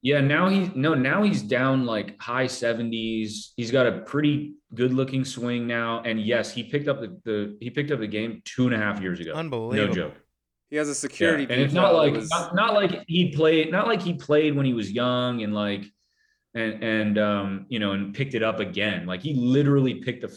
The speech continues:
Speaker 1: a club up two and a half years ago, and now he's shooting
Speaker 2: Crazy.
Speaker 1: high seventies, low eighties. It's incredible.
Speaker 2: I love when him and, when him and Steph get in there and they do the little boxing, and he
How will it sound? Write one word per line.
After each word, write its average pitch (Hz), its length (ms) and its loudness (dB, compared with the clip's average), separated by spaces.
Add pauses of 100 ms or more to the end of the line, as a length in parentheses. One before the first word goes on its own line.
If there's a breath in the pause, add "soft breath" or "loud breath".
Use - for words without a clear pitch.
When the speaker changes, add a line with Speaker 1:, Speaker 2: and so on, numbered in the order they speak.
(140)
Speaker 1:
a 101 60 -2
club 104 300 0
up 92 260 -2
two 117 160 -4
and 107 80 -2
a 101 40 0
half 92 140 -2
years 90 200 -2
ago, 87 220 -2
and 87 120 -4
now 98 180 0
he's 95 120 -2
shooting 101 260 -6
Speaker 2:
Crazy. 90 160 -8
Speaker 1:
high 92 260 -4
seventies, 92 560 -4
low 90 220 0
eighties. 87 400 -4
It's - 140 -18
incredible. 87 600 -2
Speaker 2:
I 117 60 -2
love 156 240 4
when 170 120 0
him 156 140 2
and, 139 200 -2 (180)
when 135 140 -6
him 135 160 -2
and 113 80 -6
Steph 135 320 0
get 127 100 -2
in 123 100 2
there 120 120 2
and 117 100 0
they 113 60 0
do 123 120 0
the 117 80 2
little 113 200 0 (140)
boxing, 120 420 0
and 113 80 -4
he 135 160 -2